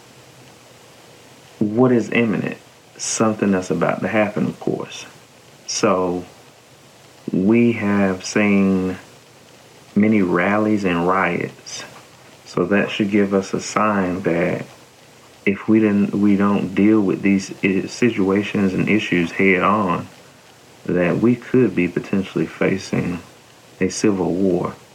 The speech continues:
and a civil war like no other. Um, I feel that it is the responsibility, um,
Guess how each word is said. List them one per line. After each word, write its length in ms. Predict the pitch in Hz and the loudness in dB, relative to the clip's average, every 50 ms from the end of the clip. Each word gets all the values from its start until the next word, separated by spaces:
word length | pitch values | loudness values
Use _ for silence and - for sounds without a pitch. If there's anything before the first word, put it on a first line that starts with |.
| _ - - - - - - - - | _ -20 -20 -20 -20 -20 -14 -6 -4
and 160 | 95 92 90 | -2 -2 -2
a 100 | 90 87 | -2 -4
civil 420 | - - - 123 120 113 107 95 | -4 -2 0 0 2 2 0 0
war 500 | 92 92 92 95 95 92 92 90 90 92 - - - - - - - | 0 0 2 2 2 2 2 0 -2 -6 -10 -14 -20 -20 -18 -10 -6
like 640 | 92 92 92 92 90 87 85 80 - - - - - - - - - - - - | -2 -2 0 0 0 0 0 -2 -4 -6 -12 -14 -14 -14 -20 -20 -20 -20 -14 -6
no 420 | - 87 87 87 90 92 85 - - - | -4 -2 0 2 0 0 0 -2 -4 -2
other. 480 | - 92 87 - - - - - - - - - _ - - - - - - - - - - - - - - - | -2 -2 -2 -2 -4 -6 -6 -8 -8 -12 -16 -20 _ -20 -20 -20 -20 -20 -20 -20 -20 -20 -20 -20 -20 -20 -10 -4
Um, 480 | 104 98 95 92 87 87 87 85 - - - - - - - - - - - - - - - - | -2 0 0 0 0 -2 -2 -4 -4 -6 -8 -12 -20 -20 -20 -20 -20 -20 -20 -20 -20 -14 -6 -4
I 100 | 95 92 | -4 -4
feel 580 | - - - - 104 104 101 101 101 98 95 90 | -4 -6 -4 0 2 4 4 4 2 2 0 0
that 340 | 92 87 82 78 - - | 0 -2 -4 -2 -2 -2
it 100 | 95 95 | -2 0
is 200 | 95 92 90 90 | 0 -2 -2 -2
the 80 | - 92 | -4 -4
responsibility, 1300 | 85 87 87 - - - 98 - - - - 92 90 95 101 98 95 - - 107 104 101 104 104 101 - - - - - - - - - - - - - - - - - - - - | -4 -4 -6 -6 -4 -4 -4 -4 -2 -4 -4 -2 0 2 2 0 0 -2 -2 -2 0 0 0 -2 -6 -12 -20 -20 -20 -20 -20 -20 -20 -20 -20 -20 -20 -20 -20 -20 -20 -20 -20 -12 -6
um, 480 | - 85 85 87 87 - - - - | -4 -4 -2 -2 -4 -6 -6 -8 -10